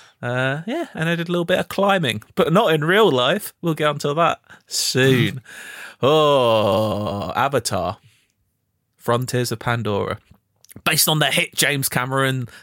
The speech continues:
Speaker 1: Blue People series. <laughs>
Speaker 2: Is,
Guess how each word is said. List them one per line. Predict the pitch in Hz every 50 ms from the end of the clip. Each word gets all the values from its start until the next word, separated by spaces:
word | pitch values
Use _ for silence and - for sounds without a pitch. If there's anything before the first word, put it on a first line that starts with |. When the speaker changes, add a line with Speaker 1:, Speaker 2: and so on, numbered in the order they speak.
| _ _ _ _ _ _ _ _ _ _
Speaker 1:
Blue | 131 135 139 143 143 143 139 131 127
People | - - 151 127 127 - - 127 123 123
series. | - - 135 120 127 120 113 117 104 147 - - -
<laughs> | 196 - - - - - - - - - - - -
Speaker 2:
Is, | 127 131